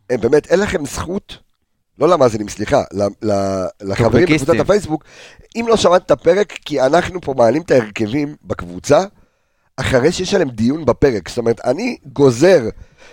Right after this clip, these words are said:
Speaker 1: את ה-, את ההרכב, <clears throat> לירון שלנו, אה,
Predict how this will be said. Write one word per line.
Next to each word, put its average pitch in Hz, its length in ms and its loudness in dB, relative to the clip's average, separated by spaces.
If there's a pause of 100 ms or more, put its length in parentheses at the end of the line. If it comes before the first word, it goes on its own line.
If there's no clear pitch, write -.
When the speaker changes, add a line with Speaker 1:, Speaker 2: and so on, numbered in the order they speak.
(220)
Speaker 1:
את 127 140 -6
ה-, 117 120 6 (120)
את 117 120 -4
ההרכב, 107 520 2 (460)
<clears throat> 175 460 2
לירון 143 300 2
שלנו, 120 440 2
אה, 107 80 2